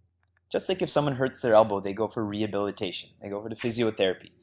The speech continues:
If someone is mentally not well, they go for rehabilitation. If someone is sociologically not well, suppose they commit a crime, they go for rehabilitation.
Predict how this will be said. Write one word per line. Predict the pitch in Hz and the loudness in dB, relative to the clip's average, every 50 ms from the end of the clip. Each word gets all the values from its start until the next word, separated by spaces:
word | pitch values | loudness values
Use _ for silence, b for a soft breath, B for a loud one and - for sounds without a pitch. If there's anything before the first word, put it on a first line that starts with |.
| _ _ - - _ _ _ _ _ _ _ _ _ _ | _ _ -20 -20 _ _ _ _ _ _ _ _ _ _
If | 139 135 | 4 8
someone | - 160 160 165 165 160 | 8 10 10 8 6 4
is | 156 135 | 2 2
mentally | 123 135 151 160 175 170 - 160 147 135 | 4 6 6 6 6 4 2 2 2 2
not | 120 113 104 95 92 | 4 4 2 2 2
well, | 101 92 90 | 0 0 0
they | 90 - 104 | 0 0 -2
go | 95 107 107 104 | 2 2 2 2
for | - - 107 | 2 0 -2
rehabilitation. | 101 101 101 101 92 98 95 92 92 - 98 87 - - 87 87 | -2 -2 -2 -2 -2 -2 -2 -2 -2 -4 -6 -6 -6 -8 -10 -4
If | 90 - | 0 2
someone | - 135 135 143 139 135 131 - _ _ _ _ _ - | 4 4 4 2 0 -2 -4 -8 _ _ _ _ _ 0
is | 147 143 135 127 - - - - - - - _ _ _ _ _ _ _ _ _ _ _ _ _ _ _ _ | 2 4 4 4 4 2 2 0 -2 -6 -14 _ _ _ _ _ _ _ _ _ _ _ _ _ _ _ _
sociologically | - - - 214 214 220 214 - - 202 190 185 175 175 180 185 175 175 180 - 147 139 | 2 6 8 10 10 10 8 6 2 4 4 8 10 12 12 12 10 6 0 0 0 2
not | 123 110 104 101 98 | 4 4 4 2 0
well, | 90 85 85 85 | -2 -4 -6 -6
suppose | - - - 110 123 117 117 | -8 -12 -8 -4 -4 -2 -2
they | 120 117 | -2 -4
commit | - - 127 120 117 117 | -6 -4 -2 -2 0 0
a | 113 | -2
crime, | - - 180 156 120 92 82 - - - _ _ _ 117 | 4 8 8 8 8 6 2 -4 -12 -20 _ _ _ -6
they | 110 107 101 | -4 -2 0
go | 107 104 101 | 0 0 0
for | - - 107 | 0 -2 -6
rehabilitation. | 101 104 104 101 92 101 95 98 95 - 95 85 85 - - - | -4 -4 -4 -2 -2 -4 -4 -4 -6 -8 -10 -10 -8 -10 -10 -12